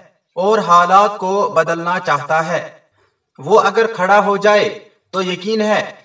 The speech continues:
کہ اس ملک کے بہی خواہ اور انسانوں کے ہمدرد اس کا ساتھ دیں گے۔ ملک کے سارے ستم رسیدہ اس کے دوش بدوش کھڑے ہوں گے۔ جن کے حقوق پامال ہو رہے ہیں، وہ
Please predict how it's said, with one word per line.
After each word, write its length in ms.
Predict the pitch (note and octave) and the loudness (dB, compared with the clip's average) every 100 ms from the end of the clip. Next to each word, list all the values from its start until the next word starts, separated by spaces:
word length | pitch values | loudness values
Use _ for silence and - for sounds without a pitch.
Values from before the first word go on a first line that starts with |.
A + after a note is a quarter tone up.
| _ - | _ -12
کہ 100 | G#3 | -6
اس 240 | G#3+ G#3+ G3+ | -4 -2 -2
ملک 280 | G#3 G#3+ | -4 -2
کے 360 | G#3+ A3 A3 - D3 | 0 2 2 0 -4
بہی 260 | E3 F#3 G#3 | -2 0 -2
خواہ 280 | G#3 G3+ - - - _ | 2 2 2 -6 -20 _
اور 220 | - G3 | -4 -2
انسانوں 500 | G3+ F#3+ F#3 F3+ G3+ | -2 -4 -4 -2 -4
کے 300 | G#3 G3+ G#3 | -4 -2 0
ہمدرد 520 | G3+ G3 G#3 G#3 D#3+ - - _ _ | -2 -2 -2 0 0 -6 -20 _ _
اس 200 | - - | -14 -4
کا 160 | F#3 F#3 | 2 2
ساتھ 320 | F#3+ F3+ F3 | 4 2 0
دیں 220 | F#3 F#3 | -4 -8
گے۔ 200 | D3 G2+ - _ _ _ | -8 -10 -16 _ _ _
ملک 320 | D#3+ A3 B3 A#3 | -6 -4 -2 2
کے 140 | A#3+ | 2
سارے 360 | A#3 F3+ F#3+ G#3 | 4 2 4 2
ستم 400 | G#3 A3 G#3+ E3 | -2 -2 -2 -2
رسیدہ 440 | F3 G#3 G#3+ F#3 C3 - _ _ _ | -4 -6 0 0 0 -12 _ _ _
اس 200 | E3 F3+ | -14 -8
کے 440 | - G#3+ G3+ C#3 A#2 | 0 2 0 -4 -6
دوش 280 | E3+ G#3 G#3+ G#3+ | 2 4 4 2
بدوش 400 | D#3+ E3 G3+ G3+ - | -2 -2 -2 -2 -6
کھڑے 200 | F3 F#3+ | -6 -4
ہوں 240 | F#3+ F#3+ | -4 -6
گے۔ 240 | F#3 - - _ _ | -6 -8 -12 _ _
جن 240 | C3 A#2 F#3 | -16 -8 -4
کے 160 | G#3 | -2
حقوق 580 | F#3+ F3 F3 G#3 A3 A3 | -2 -4 -4 -2 -2 0
پامال 440 | D#3+ D#3+ F3 F#3+ F#3 | 2 4 2 0 0
ہو 240 | E3+ F#3 | -2 -2
رہے 280 | F#3 F#3 F#3+ | -4 -4 -6
ہیں، 300 | G3 D#3+ - _ _ - | -6 -8 -12 _ _ -10
وہ 520 | D#3 G#3+ A#3 G3+ | 2 6 6 4